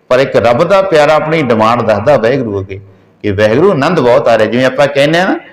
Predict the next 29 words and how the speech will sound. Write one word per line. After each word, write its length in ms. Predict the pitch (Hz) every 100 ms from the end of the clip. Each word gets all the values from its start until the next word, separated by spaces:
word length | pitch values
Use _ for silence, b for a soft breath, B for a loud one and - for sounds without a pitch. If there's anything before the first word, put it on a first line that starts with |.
| b b b _
ਵੀ, 100 | 110
"ਚਲੋ 200 | 135 143
ਭਾਈ, 180 | 143 143
ਪਾ 200 | 165 139
ਦੇ 120 | 156
ਖਾਣਾ, 260 | 156 143 151
ਹੋਰ 120 | 135
ਬੜਾ 200 | 127 117
ਸਵਾਦ 400 | 120 127 127 135
ਆ, 160 | 131 -
ਟੇਸਟ 340 | 135 123 -
ਹੈ।" 100 | - - b b b b -
ਉਸ 120 | 113
ਤਰ੍ਹਾਂ 200 | - 139
ਹੀ 60 | 160
ਜਿਹੜਾ 220 | 165 170
ਨਾਮ 300 | 143 117 113
ਵਾਲਾ 280 | 139 143 123
ਰਸ 120 | -
ਹੁੰਦਾ, 240 | 131 131
ਭਜਨ 340 | 127 117 107 127
ਬੰਦਗੀ 400 | 117 101 120 131
ਵਾਲਾ, 180 | 113 110
ਜਿਸ 360 | 98 214 214 - -
ਆਤਮਾ 360 | - - 127
ਨੂੰ 120 | 131 - 117
ਮਿਲ 220 | 170 220
ਜਾਵੇ 300 | 131 110 110
ਨਾ, 160 | 190